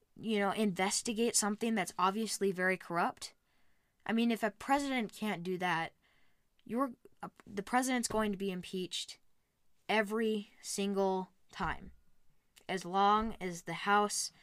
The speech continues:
is on the opposite side of this. Because the truth is, as Ted Cruz said, this happens all the time in the presidency. And looking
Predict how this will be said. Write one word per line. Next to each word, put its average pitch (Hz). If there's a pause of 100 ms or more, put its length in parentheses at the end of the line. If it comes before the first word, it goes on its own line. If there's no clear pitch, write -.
(300)
is 180
on 175
the 170
opposite 180
side 160
of -
this. - (240)
Because 202
the 196
truth 262
is, 262
as 185
Ted 214
Cruz 226
said, 214 (320)
this 247
happens 208
all 214
the 208
time 190
in 185
the 180
presidency. 175 (400)
And 208 (500)
looking 262